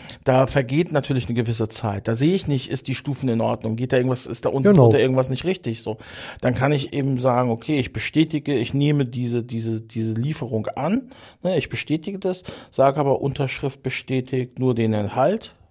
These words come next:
Speaker 2: Nicht den,
Speaker 1: Ja.
Speaker 2: nicht den, die Qualität oder
Speaker 1: Äh,
Speaker 2: unter
Speaker 1: äh,
Speaker 2: Vorbehalt
Speaker 1: äh,
Speaker 2: sozusagen.
Speaker 1: genau, ist keine, keine Anerkennung der, der sauberen Ausführung,
Speaker 2: Hm.
Speaker 1: so.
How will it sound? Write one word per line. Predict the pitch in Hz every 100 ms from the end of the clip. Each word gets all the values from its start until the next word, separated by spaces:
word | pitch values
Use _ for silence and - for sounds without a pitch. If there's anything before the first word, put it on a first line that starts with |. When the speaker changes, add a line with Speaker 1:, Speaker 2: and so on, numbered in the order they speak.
| -
Speaker 2:
Nicht | 135 -
den, | 139
Speaker 1:
Ja. |
Speaker 2:
nicht | 147 143 156 156 -
den, | 151 139
die | 143 135
Qualität | - 139 120 135 139 135
oder | 123 123 123 131
Speaker 1:
Äh, |
Speaker 2:
unter | 147 160
Speaker 1:
äh, | 147
Speaker 2:
Vorbehalt | 156 165 156 139 123
Speaker 1:
äh, |
Speaker 2:
sozusagen. | 135 - 131 120
Speaker 1:
genau, | 117 123
ist | 117 -
keine, | - 156 160 151
keine | 151 156 147
Anerkennung | 135 139 139 139 131
der, | 120 120 117
der | 117
sauberen | 113 - 117 110
Ausführung, | 113 117 107 107 101
Speaker 2:
Hm. | 98
Speaker 1:
so. | -